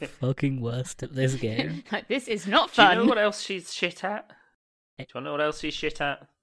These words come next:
Speaker 1: What?
Speaker 3: Fire safety. Because after this, at night, she decides to go back into this wardrobe full of fur coats,
Speaker 1: <laughs>
Speaker 3: and she takes a fucking candle with her.
Speaker 2: Hmm.
Speaker 3: <laughs> She's like, "I'm gonna have a look in here."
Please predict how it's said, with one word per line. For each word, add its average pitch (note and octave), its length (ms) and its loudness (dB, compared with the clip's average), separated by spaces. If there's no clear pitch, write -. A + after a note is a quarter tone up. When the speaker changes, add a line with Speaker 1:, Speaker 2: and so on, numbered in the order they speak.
Speaker 1:
What? - 220 -12
Speaker 3:
Fire C3 420 -2
safety. F#2+ 640 -10
Because B2+ 280 -2
after F#3 300 4
this, A#2 280 -4
at D3+ 100 0
night, A#2+ 280 0
she - 100 -6
decides B2+ 380 -2
to A#2 80 -8
go A#2+ 120 2
back B2 280 0
into F3+ 160 -6
this E3+ 180 -6
wardrobe B2+ 460 -4
full A2+ 220 -4
of G2 100 -10
fur E3 340 2
coats, - 600 2
Speaker 1:
<laughs> C3 60 -14
Speaker 3:
and A2+ 140 -8
she A#2+ 140 -10
takes - 260 -4
a G#2 80 -8
fucking D#3+ 460 -6
candle D#3 480 -4
with F#2+ 220 0
her. - 340 -2
Speaker 2:
Hmm. G3 360 -6
Speaker 3:
<laughs> B3 360 -8
She's C3+ 140 -10
like, A2 120 -8
"I'm - 120 -4
gonna A#2 140 -2
have A2+ 140 -2
a - 20 -2
look C3 220 -4
in A#2 100 -4
here." - 280 -10